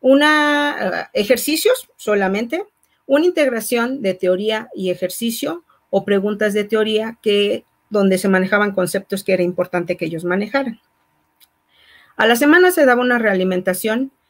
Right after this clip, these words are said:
de las soluciones de esas actividades a través de la plataforma Zoom. Las prácticas también eran a través de la plataforma de Zoom. Esa era la, la, la mecánica que se estuvo trabajando a lo largo del semestre.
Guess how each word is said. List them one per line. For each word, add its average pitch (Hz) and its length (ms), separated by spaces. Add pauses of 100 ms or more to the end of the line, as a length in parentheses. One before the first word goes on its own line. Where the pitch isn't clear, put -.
(200)
de 214 420 (160)
las 175 200
soluciones 190 480
de 190 60
esas 190 240
actividades 208 840 (600)
a 196 160
través 190 300
de 180 80
la 180 120
plataforma 170 560
Zoom. 339 240 (340)
Las 180 200
prácticas 196 420
también 175 260
eran 165 220
a 160 80
través 160 260
de 165 120
la 165 240 (120)
plataforma 156 720
de 170 340
Zoom. - 360 (1000)
Esa 190 160
era 185 120
la, - 200
la, 170 200
la 180 120
mecánica 185 500
que - 280
se - 100
estuvo 180 360
trabajando 170 560
a - 20
lo 156 120
largo 165 280
del 190 140
semestre. 311 380